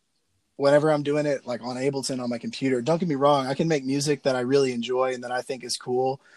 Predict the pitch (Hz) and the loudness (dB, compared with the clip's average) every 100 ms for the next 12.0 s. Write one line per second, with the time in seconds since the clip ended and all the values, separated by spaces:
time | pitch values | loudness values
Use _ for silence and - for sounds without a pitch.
0 | - - 135 127 143 139 - 151 143 139 | -16 -2 -2 2 0 2 2 2 2 0
1 | 135 127 123 131 127 120 117 _ _ _ | -2 -2 -2 -2 -2 -2 -4 _ _ _
2 | _ 135 127 120 117 127 131 131 131 131 | _ -6 -4 -2 -4 0 0 0 -2 -2
3 | 135 135 127 131 123 127 123 120 135 120 | -2 0 0 -2 -2 -2 -2 -2 -2 -4
4 | 123 143 143 135 151 139 135 127 135 135 | 0 0 0 -2 2 2 2 0 -4 -4
5 | 135 131 127 131 127 123 120 123 110 135 | -4 -6 -4 -4 -4 -4 -4 -4 -6 -10
6 | 101 - 147 135 139 135 135 - - _ | -12 -4 -2 2 2 4 2 -2 -20 _
7 | _ _ - 135 127 123 120 113 110 - | _ _ -6 -2 0 -2 -2 -4 -6 -12
8 | - 117 110 98 107 180 196 190 170 151 | -6 -2 -2 -6 0 4 4 4 -2 -2
9 | 160 175 170 156 165 160 160 156 156 151 | -4 -4 -6 -6 -8 -8 -8 -6 -4 -6
10 | 147 147 _ _ - 180 208 190 180 180 | -8 -14 _ _ -2 6 6 6 2 2
11 | 165 170 156 143 143 147 151 139 131 | 0 -2 -2 -6 0 0 0 -4 -10